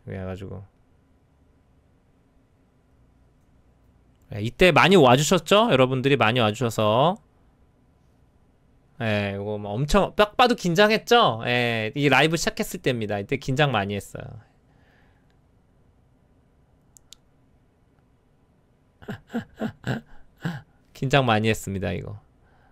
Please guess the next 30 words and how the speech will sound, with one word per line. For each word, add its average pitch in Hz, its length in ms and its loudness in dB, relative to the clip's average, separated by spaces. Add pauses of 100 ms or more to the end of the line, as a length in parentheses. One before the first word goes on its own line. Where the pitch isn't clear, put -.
(520)
아, 190 420 4
이때, 151 420 0 (680)
아, 208 280 -2
좀, 220 260 -8
좀 240 200 -4
더, 220 180 0 (100)
더, 190 280 2
좀 214 240 -4
더, 208 280 4 (560)
좀 180 160 -10
더, 185 280 2
저 175 260 -2
잘 165 280 0
털 330 200 0
수 - 140 -2
있었는데, 123 1120 -2
아, 143 580 -2 (100)
너무 123 240 -4
아쉽더라고요. 101 720 -6 (140)
어, - 60 0
이런 208 320 2
게, 165 120 4
와, 113 280 4
백구십사만 131 920 4
회. 101 220 -8 (120)
보세요, 127 440 2
이거. 101 360 -6 (1500)
아, 131 100 4
이거 151 200 4 (140)
프로연우다. 196 640 2